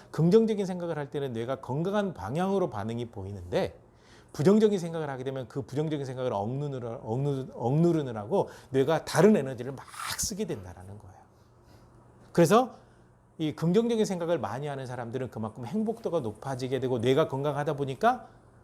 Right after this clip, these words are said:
조금 긍정적으로 세상을 바라보는 성향이 발-, 이, 이게 생겨나게 되는데 부정적인 생각을 하거나 나쁜 생각을 계속하는 사람들은 계속 이렇게 회의론자들이 되고 나쁜 생각을 계속하다 보니까 뇌가 나쁜 쪽으로 발전이 돼서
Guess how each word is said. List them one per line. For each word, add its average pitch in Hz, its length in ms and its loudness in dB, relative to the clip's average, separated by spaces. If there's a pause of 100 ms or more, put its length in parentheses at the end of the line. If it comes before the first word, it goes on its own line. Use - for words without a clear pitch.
(300)
조금 180 460 2
긍정적으로 208 640 6
세상을 160 340 -2
바라보는 135 420 0
성향이 123 440 -6 (200)
발-, 123 260 -4
이, 127 220 -6 (140)
이게 123 300 -6 (120)
생겨나게 170 460 2
되는데 117 540 -2 (300)
부정적인 254 400 6
생각을 190 320 0
하거나 147 220 -2
나쁜 113 200 -2
생각을 160 280 -4
계속하는 160 580 -10
사람들은 147 420 -8
계속 175 360 -6 (440)
이렇게 107 460 2
회의론자들이 202 880 4
되고 95 260 -6
나쁜 104 300 -2
생각을 190 320 -2 (180)
계속하다 - 520 -6
보니까 151 340 -2 (200)
뇌가 135 200 4
나쁜 117 400 0
쪽으로 175 380 2
발전이 131 460 -2
돼서 110 380 -4